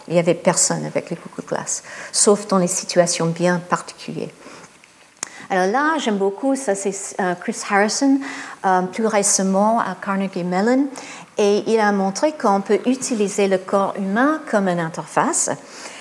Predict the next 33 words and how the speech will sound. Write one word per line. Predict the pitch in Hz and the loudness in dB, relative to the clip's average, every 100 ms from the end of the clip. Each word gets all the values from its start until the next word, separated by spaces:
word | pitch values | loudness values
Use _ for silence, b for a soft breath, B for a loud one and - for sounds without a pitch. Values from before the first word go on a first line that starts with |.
| B B - | B B 2
Et | 175 170 170 170 | 4 4 4 2
voilà, | 170 165 214 | 0 2 2
ça | 226 185 | 2 0
c'est | 175 170 | 0 0
Skinput, | 165 - 240 226 208 208 247 - - B B B - | 0 0 2 0 2 2 2 -2 -10 B B B -2
et | 170 | 0
l'idée | 165 175 214 247 | 0 0 0 0
c'est | - 190 - | 0 0 0
on | 180 | -4
peut, | 180 - 240 247 | -8 -2 0 2
avec | 226 190 190 | 2 0 0
les | 185 | 0
lunettes, | 180 180 226 269 - B B B | 0 2 2 0 -4 B B B
projeter | - 254 247 220 - 247 247 247 247 247 | -2 0 0 -2 -2 0 2 4 2 0
les | - 196 | 0 2
méthodes | 202 208 208 208 240 240 | 2 2 0 0 0 2
d'interaction. | 196 196 196 185 185 226 240 | 2 0 0 -2 -2 0 2
Il | 247 185 | 2 0
fait | - 175 | -2 -2
une | 170 | -2
calculatrice | 160 180 - 180 170 - - 214 208 | -2 -6 -6 -6 -6 -6 -4 -2 -2
sur | - 156 | -2 -2
sa | - | 0
main, | 165 202 277 B B B - | 2 4 4 B B B -8
il | |
peut | 165 - | 0 2
interagir | 180 165 165 160 - 165 | 2 0 0 0 0 -4
comme | - 156 | -4 -4
ça, | - 165 208 240 B B B B B B - - | 0 2 2 0 B B B B B B -20 -2
et | 160 | 2
voilà, | 175 139 202 | 4 4 2
ça | - - - | 0 -4 -6
marche. | - - - | -4 -4 -6